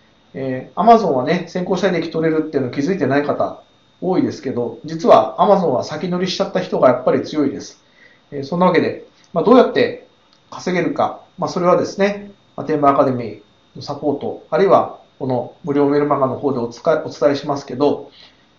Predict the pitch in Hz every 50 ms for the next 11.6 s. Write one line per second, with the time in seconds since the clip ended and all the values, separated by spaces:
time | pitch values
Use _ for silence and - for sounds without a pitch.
0 | _ - 202 185 214 262 277 269 254 - - 285 262 220 160 120 - - - -
1 | _ _ _ _ _ _ 233 233 269 277 156 120 - - - - - _ _ _
2 | - 175 196 196 196 - 151 151 160 165 185 196 202 214 220 - - 160 131 131
3 | 131 - - 160 160 165 160 - 151 139 - - 123 - - - - - - -
4 | - _ _ _ - 151 151 180 226 - - - 165 143 - - 127 131 139 139
5 | 139 127 131 131 120 117 - 127 131 147 160 160 - - - - 143 139 135 131
6 | 127 127 131 160 180 220 220 226 226 202 139 131 139 139 - - - 190 180 175
7 | 180 180 175 175 - - - - 160 160 156 165 165 175 185 190 - 139 139 127
8 | 101 101 117 156 160 143 117 - - - 127 117 123 127 - - - _ _ _
9 | _ _ _ - 160 147 143 143 143 151 170 180 185 185 190 190 196 196 196 -
10 | - - 131 117 - - - 143 147 147 143 - - 120 - - - 127 - 180
11 | 165 170 196 190 165 123 104 - - - - _